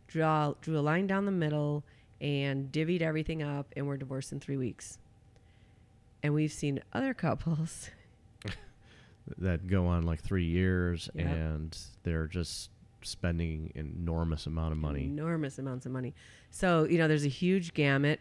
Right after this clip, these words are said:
Speaker 1: in there. And if you are in that place where you're going through a divorce, remember that you are in control. And the, the more you wanna fight, the more it's going to cost you, not just financially, but emotionally.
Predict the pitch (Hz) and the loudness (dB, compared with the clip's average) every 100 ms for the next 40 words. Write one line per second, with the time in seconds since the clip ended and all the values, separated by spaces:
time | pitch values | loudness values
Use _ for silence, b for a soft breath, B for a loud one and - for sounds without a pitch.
0 | - 143 139 135 139 143 143 143 135 160 | 0 2 4 4 2 2 2 2 0 0
1 | 160 156 156 131 151 151 139 - 147 - | 4 4 4 4 2 2 0 0 -2 0
2 | 147 143 139 131 170 208 170 151 143 147 | 0 0 -2 -4 -2 -2 -2 -2 0 0
3 | 143 - - B B B - 165 170 185 | 0 -4 -14 B B B 0 2 4 4
4 | 170 156 147 131 139 151 165 185 190 165 | 4 4 4 4 2 2 2 4 4 4
5 | 151 143 139 b b b - - 170 175 | 4 2 -2 b b b -6 0 2 2
6 | 156 139 160 156 143 143 139 147 147 151 | -2 0 2 4 4 2 0 2 2 4
7 | 175 175 160 143 123 143 147 - 139 143 | 4 4 4 2 2 4 4 2 0 2
8 | 143 - - - 135 139 135 139 135 135 | 0 -2 -4 -2 0 -2 -2 -2 -2 -4
9 | - - b b - - 160 156 - - | -8 -20 b b -20 -6 0 0 0 0
10 | 139 139 - b b b - 143 147 156 | 0 0 -6 b b b -4 2 2 2
11 | 185 - 147 139 139 143 170 175 180 175 | -4 -2 0 2 0 -2 -2 0 0 -4
12 | - - - - _ - - 135 135 127 | -14 -20 -20 -20 _ -20 -8 -4 -2 -2
13 | 131 - 95 135 | -4 -6 -8 -8